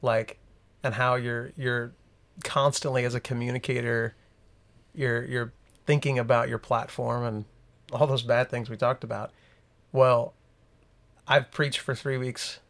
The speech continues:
in a row here, and the result of that is,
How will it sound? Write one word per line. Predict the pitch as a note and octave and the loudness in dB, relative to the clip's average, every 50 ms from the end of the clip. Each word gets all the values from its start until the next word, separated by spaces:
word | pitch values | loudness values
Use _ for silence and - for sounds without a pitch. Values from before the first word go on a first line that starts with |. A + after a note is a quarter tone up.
| _ _ _ _ | _ _ _ _
in | - - B2 | -2 0 2
a | A#2+ A#2 | 2 2
row | A#2 B2 C3 B2+ B2 | 4 6 6 6 4
here, | G#2+ A#2 A#2 A2+ A2 A2 A2+ A2 _ _ _ _ _ _ _ _ _ _ _ _ - | 2 -2 -6 -4 -4 -4 -6 -8 _ _ _ _ _ _ _ _ _ _ _ _ -2
and | C3 B2+ B2 A#2+ | 0 0 0 0
the | A2 C3+ D3 | 2 2 4
result | C3 C3 B2 C3 C3+ B2+ C3+ - - | 4 2 4 4 4 4 4 2 -2
of | C3+ A#2+ | -2 0
that | B2+ A#2+ A#2 A#2 A#2 - D#3 | 2 2 2 0 -2 -4 -4
is, | C3+ B2 A#2 A2+ A2+ A2 G#2+ - - | -2 -2 -2 0 -2 -4 -6 -8 -12